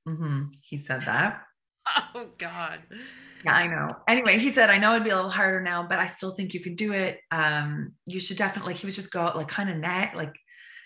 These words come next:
Speaker 1: anyway, I'll call it persistent instead of annoying, but, um, I finally agreed to do the testing. So I just said, "I'm not really gonna do this, but I'll do the testing camp." And so I did the testing camp, and I ended up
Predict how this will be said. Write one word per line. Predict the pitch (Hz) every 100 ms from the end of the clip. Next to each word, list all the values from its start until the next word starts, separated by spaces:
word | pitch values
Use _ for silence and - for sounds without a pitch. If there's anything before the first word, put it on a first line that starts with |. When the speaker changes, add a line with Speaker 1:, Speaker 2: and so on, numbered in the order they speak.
| -
Speaker 1:
anyway, | 233 233
I'll | 233
call | - 302
it | -
persistent | 254 208 - 165 -
instead | - 156
of | 147
annoying, | 147 135 147 156
but, | 143 - - - - -
um, | 202 190 185 - - - _ -
I | 196 196 - -
finally | 240 247 262 254
agreed | 220 180 180 175 170
to |
do | 165
the | 160
testing. | 151 156 143 - - 143
So | -
I | - 175
just | 180 190 -
said, | 165 156 -
"I'm | 180
not | 180
really | 175 160
gonna | 151
do | 147 143
this, | 147 143
but | 156
I'll | 156
do | 165
the | 165
testing | 160 160 - 151 143
camp." | 127 - - _ _ - - - - _
And | 190 185 185 185
so | 196
I | 185
did | 190
the | 170
testing | - 185 196 185
camp, | 175 156 165 - _ -
and | 165
I | 156 -
ended | 175 170 165
up | 165